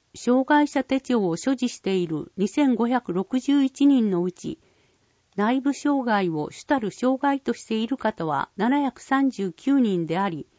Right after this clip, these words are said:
障害者全体に占める割合は二十八点九パーセントとなっており、増加の傾向となっているのが現状です。内部障害のある方への支援の課題としては、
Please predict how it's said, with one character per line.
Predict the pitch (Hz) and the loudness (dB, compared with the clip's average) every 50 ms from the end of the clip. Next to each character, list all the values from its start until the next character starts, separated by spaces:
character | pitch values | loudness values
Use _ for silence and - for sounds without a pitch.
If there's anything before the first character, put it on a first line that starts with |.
| _ _ _ _ _ _ _ _ _ _ _ _ - | _ _ _ _ _ _ _ _ _ _ _ _ -16
障 | - - - 262 269 277 | -6 0 2 4 4 4
害 | 294 294 285 285 | 4 4 4 2
者 | 262 - 202 202 | 0 -2 -2 -2
全 | 175 170 202 247 262 262 | 0 0 0 0 0 0
体 | - 285 277 269 269 | 2 2 2 4 4
に | 269 269 | 4 2
占 | 254 - - | 2 2 2
め | 254 285 294 | 4 4 4
る | 254 226 190 | 2 2 2
割 | 208 220 233 254 262 277 | 2 2 2 2 2 2
合 | 269 247 240 214 | 2 0 0 0
は | 196 185 185 - - - | 0 0 -2 -2 -4 -4
二 | - 208 262 | 0 0 0
十 | 262 - 240 240 220 | 0 0 -2 -2 -2
八 | 208 - 226 240 | -2 -4 -4 -6
点 | _ _ - 269 254 214 | _ _ -4 -2 -2 -2
九 | - - 226 262 277 | -2 -2 -4 -4 -4
パ | - - 277 277 | -2 0 0 0
ー | 277 | 0
セ | - - 262 269 | -2 -4 -2 -2
ン | 254 | -2
ト | - 202 202 | -2 -4 -4
と | - 170 170 | -2 -2 -2
な | 196 226 240 | -2 -2 -2
っ | |
て | _ _ - 175 | _ _ -6 -4
お | 175 156 | -4 -4
り、 | 151 156 156 139 - _ _ _ _ _ | -4 -6 -8 -10 -12 _ _ _ _ _
増 | - 185 233 254 277 | 0 2 2 2 2
加 | - - 294 | 0 0 0
の | 277 277 269 | 0 0 -2
傾 | - - 277 285 294 | -2 -4 -4 -4 -2
向 | - - 277 277 | -2 -2 -2 -2
と | - - 208 214 | -2 -4 -4 -2
な | 214 240 | 0 -2
っ | 269 _ | -2 _
て | _ - | _ -6
い | 220 208 | -6 -4
る | 185 214 247 | -2 0 0
の | 262 240 | 0 0
が | 190 170 | 0 -2
現 | 170 160 180 220 247 254 | -2 0 0 0 0 0
状 | 240 247 233 220 | 0 0 0 0
で | 170 170 | -2 -4
す。 | - - - - - - _ _ _ _ _ _ _ _ _ _ _ _ _ _ _ _ _ - - | -8 -8 -12 -14 -14 -14 _ _ _ _ _ _ _ _ _ _ _ _ _ _ _ _ _ -6 -2
内 | 190 226 254 269 | 0 0 0 0
部 | 247 285 | 0 -2
障 | 269 - - 285 285 269 233 | -4 -2 0 0 0 0 2
害 | 214 202 190 185 | 0 0 2 2
の | 180 170 180 | 2 2 2
あ | 233 | 2
る | 269 285 254 | 2 2 -2
方 | - 208 202 - 208 208 | -4 -6 -4 -2 -2 -2
へ | 190 175 | -2 -2
の | 170 160 143 | -2 -4 -6
支 | - - 190 220 | -6 -4 -2 0
援 | 269 285 285 277 | 2 4 4 2
の | 277 269 | 2 0
課 | - - 233 | 0 -2 0
題 | 233 247 262 269 262 | 2 2 0 0 -2
と | - 269 254 | -6 -8 -8
し | - | -8
て | - - 240 226 | -4 -2 -2 0
は、 | 190 180 175 185 | 0 -2 -2 -4